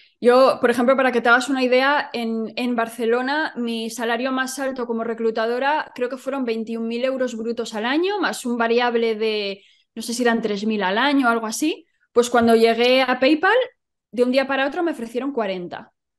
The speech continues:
Y era un salario normalito para reclutador.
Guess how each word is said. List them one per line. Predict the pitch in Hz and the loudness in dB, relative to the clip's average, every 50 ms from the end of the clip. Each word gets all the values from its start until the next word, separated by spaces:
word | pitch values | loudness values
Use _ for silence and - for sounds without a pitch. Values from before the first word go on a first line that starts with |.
| _ _ _ _ _ | _ _ _ _ _
Y | - 254 247 | 4 4 4
era | 247 277 311 | 4 4 0
un | 339 | 0
salario | 330 320 311 311 320 330 381 403 453 494 466 - _ _ | 0 2 2 2 4 4 2 2 2 0 -2 -4 _ _
normalito | 233 226 208 208 202 202 214 220 226 220 196 190 | -6 -6 -4 -4 -4 -2 -2 -2 -2 -4 -4 -6
para | 202 196 190 190 | -4 -4 -2 -2
reclutador. | 185 208 202 202 202 196 196 175 151 139 - - | -4 -6 -10 -8 -8 -6 -4 -4 -4 -4 -6 -10